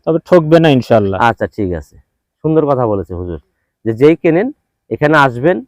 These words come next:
Speaker 2: আইসে আপনি যাচাই বাছাই করবেন, দেখে শুনে, আহ, হুজুরের কাছ থেকে নিতে পারেন আর কি। তবে যেই নিবেন ঠকবেন না, কারণ প্রত্যেকটা গারলই একদম সুস্থ এবং সবল এবং ভ্যাকসিন করা, কৃমির ডোজ দেওয়া আছে, আহ,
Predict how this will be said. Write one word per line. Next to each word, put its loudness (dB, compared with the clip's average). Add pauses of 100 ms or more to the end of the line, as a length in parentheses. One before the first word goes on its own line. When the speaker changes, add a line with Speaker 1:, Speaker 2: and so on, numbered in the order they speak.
(400)
Speaker 2:
আইসে -2 (140)
আপনি -4 (100)
যাচাই 0
বাছাই -2
করবেন, -2 (140)
দেখে -2
শুনে, -4 (560)
আহ, -2
হুজুরের -4
কাছ -4
থেকে -4
নিতে -4
পারেন -2
আর -8
কি। -10 (960)
তবে 2
যেই 2
নিবেন 2
ঠকবেন -2
না, -2
কারণ -4
প্রত্যেকটা -6 (140)
গারলই 0
একদম -4
সুস্থ -10
এবং 0
সবল 2 (560)
এবং -2 (100)
ভ্যাকসিন -4
করা, 0
কৃমির -4
ডোজ 2
দেওয়া 4
আছে, -2 (460)
আহ, 0